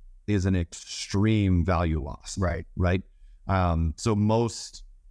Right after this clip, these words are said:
Speaker 1: network design, network optimization groups, what I call them groups, they, they're typically called C O Es, right? Centers
Speaker 2: Okay.
Speaker 1: of Excellence.
Speaker 2: Yeah.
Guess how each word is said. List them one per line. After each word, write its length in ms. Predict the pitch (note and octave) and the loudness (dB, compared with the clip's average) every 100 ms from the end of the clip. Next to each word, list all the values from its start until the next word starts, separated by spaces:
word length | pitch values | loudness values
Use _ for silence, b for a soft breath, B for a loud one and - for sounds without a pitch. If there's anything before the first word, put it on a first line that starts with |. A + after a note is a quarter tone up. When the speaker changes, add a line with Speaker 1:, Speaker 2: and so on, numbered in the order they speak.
| - - - - - A2+ | -20 -20 -20 -20 -8 0
Speaker 1:
network 420 | A2 - A#2 - | 0 2 0 0
design, 460 | G2 F2+ G2 F#2+ | -2 0 2 2
network 320 | F#2 - F#2 F2 | 2 0 -2 0
optimization 1000 | F2 - F2+ E2 F#2+ F#2 G2 F#2 F2+ E2 - - - - - - | -2 -2 -4 0 0 0 0 0 0 -2 -10 -20 -20 -20 -20 -4
groups, 680 | G2+ G#2 F2 D#2+ - - - | 2 2 2 -2 -8 -10 -6
what 200 | G2+ - | -6 -2
I 100 | G2 | -2
call 200 | A2 G#2 | 0 2
them 140 | F#2 | 2
groups, 440 | E2+ F2 E2 - - | 2 2 0 -6 -2
they, 180 | G#2 F#2 - - | -2 -2 -6 -4
they're 120 | A2 | -2
typically 340 | C3 A#2 A2 | 0 0 0
called 220 | G#2 G2 | 0 0
C 260 | - - G2+ | -2 0 2
O 120 | F#2+ | 2
Es, 300 | F2+ D2 - | 0 -2 -4
right? 180 | E2+ F2 | -4 -4
Centers 260 | - G2 G2 | -2 0 0
Speaker 2:
Okay. 80 | |
Speaker 1:
of 80 | F2 | -2
Excellence. 540 | E2 - D#2 D2+ - - | -4 -6 -12 -16 -8 0
Speaker 2:
Yeah. 200 | C#3 | 0